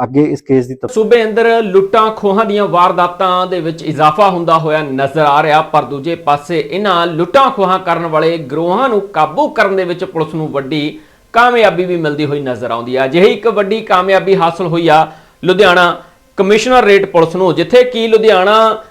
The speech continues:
Speaker 2: ਦੇ ਵਿੱਚ ਇੱਕ ਲੁਟੇਰਿਆਂ ਦੇ ਗਰੋਹ ਨੂੰ ਕਾਬੂ ਕੀਤਾ, ਜਿਸ ਦੇ ਵਿੱਚ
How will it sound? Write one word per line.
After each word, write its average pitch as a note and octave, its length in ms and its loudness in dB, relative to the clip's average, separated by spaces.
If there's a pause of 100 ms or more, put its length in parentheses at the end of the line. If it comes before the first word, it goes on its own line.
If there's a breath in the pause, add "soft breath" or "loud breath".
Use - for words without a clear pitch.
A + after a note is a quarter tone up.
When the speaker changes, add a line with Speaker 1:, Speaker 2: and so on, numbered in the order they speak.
(320 loud breath)
Speaker 2:
ਦੇ G3 180 4
ਵਿੱਚ G3+ 400 0 (220)
ਇੱਕ G3+ 180 0
ਲੁਟੇਰਿਆਂ G#3 800 4
ਦੇ F#3 160 2
ਗਰੋਹ F3 320 2
ਨੂੰ F#3+ 340 -2 (360 soft breath)
ਕਾਬੂ A3+ 400 4
ਕੀਤਾ, F#3 480 4
ਜਿਸ F3 260 -2
ਦੇ A3 120 4
ਵਿੱਚ G3+ 420 2